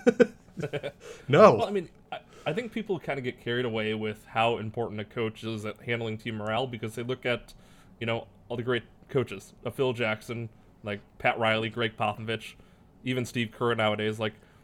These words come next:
Speaker 2: they're all coaches that they don't have, they have, they're phenomenal coaches. They have a lot of good X's and O's. They're not maybe the greatest of all time at the X's and O's, but they're really great at managing players.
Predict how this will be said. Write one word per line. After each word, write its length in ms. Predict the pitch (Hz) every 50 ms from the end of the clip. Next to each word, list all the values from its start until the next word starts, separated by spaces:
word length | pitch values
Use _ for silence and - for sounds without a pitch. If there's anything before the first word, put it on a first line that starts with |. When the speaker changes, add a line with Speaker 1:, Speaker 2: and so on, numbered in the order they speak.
| - - -
Speaker 2:
they're 100 | 147 165
all 80 | 175
coaches 440 | - - 160 151 - - 131 117 110
that 200 | - 120 110 107 - - - - - - - - - - - - -
they 80 | 160
don't 160 | 180 - - 139
have, 280 | 147 147 135 123 110 113 - - - - - -
they 120 | - 156
have, 220 | 156 151 131 110 - - - - - - - - - - -
they're 140 | 127 120 110
phenomenal 440 | - - 123 127 156 156 147 131
coaches. 480 | 117 - 131 120 - 127 123 120 - - - - - - -
They 80 | 113
have 120 | 113 113 113
a 40 | 117
lot 140 | 123 131
of 80 | 123 113
good 120 | - 135
X's 280 | 127 117 - - 113 107
and 100 | 110 107
O's. 260 | 101 104 107 - - - - - - - - - - - - - - - - - -
They're 120 | 277 269
not 240 | 285 285 262 - - -
maybe 420 | 160 165 160 151 139 127 113 - - - -
the 140 | 123 120 -
greatest 480 | - 120 110 113 113 - - - -
of 80 | 202 185
all 140 | 196 196 196
time 400 | - - 202 202 208 208 233 214 - -
at 140 | 180 180 -
the 80 | 185
X's 240 | 185 185 - 202 196
and 100 | 190 185
O's, 320 | 202 226 254 277 - - - - - - - - - - -
but 120 | - 147
they're 80 | 156 143
really 160 | 147 151 139
great 200 | 117 131 123 117
at 120 | 113 -
managing 360 | 113 143 170 147 117 104 113 101
players. 360 | - 104 92 92 90 -